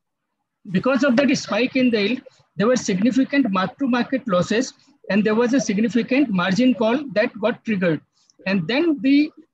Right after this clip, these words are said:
contagion spread to the rest of the world, not only in Italy, not only in Europe, not only in U S, but all over the world,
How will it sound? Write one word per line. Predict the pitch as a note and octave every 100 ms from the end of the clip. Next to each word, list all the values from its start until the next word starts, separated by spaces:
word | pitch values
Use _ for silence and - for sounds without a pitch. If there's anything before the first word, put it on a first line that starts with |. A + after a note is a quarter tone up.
| -
contagion | G3+ G3+ A#3 B3 G#3 A#3 C4 C4+ A3+
spread | - A#3 B3+ A3+ - -
to | A#3+
the | A#3
rest | G#3+ B3 C4+
of | A3
the | A3+
world, | G3+ G#3 B3+ - _ _ F3
not | F3+ A3
only | C#4 C#4 D4
in | B3
Italy, | - G#3 A3+ B3
not | G#3 G#3
only | B3+ C4+ C#4
in |
Europe, | A#3+ A3 A#3 A#3 -
not | G3 A3
only | C4 C4+ C#4+
in | A#3+
U | A3 A#3+
S, | F#3+
but | G#3+ G#3+
all | G#3+ C4
over | C#4 C#4
the | A3+ A3+
world, | G#3 A#3